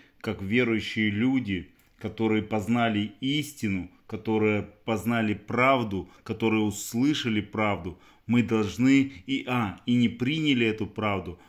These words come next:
мы должны понять, что это всё не шутки. Если ты только что через кого-, кого-то услышал правду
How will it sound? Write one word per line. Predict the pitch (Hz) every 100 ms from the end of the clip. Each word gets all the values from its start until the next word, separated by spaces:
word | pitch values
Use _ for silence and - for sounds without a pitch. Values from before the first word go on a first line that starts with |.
| _
мы | 113 113
должны | 113 104 120
понять, | - 110 110 127 113 - - _
что | - - 110 95
это | 127 135 117
всё | - 117
не | 104 107
шутки. | - 123 117 - - - -
Если | 120 127 131
ты | 113 - 160
только | 117 - 139 131 127
что | 104 - 143 135
через | 117 107
кого-, | - 104 104
кого-то | 98 117 113 131 127 110
услышал | 101 - 123 - 101
правду | - 113 127 127 104 90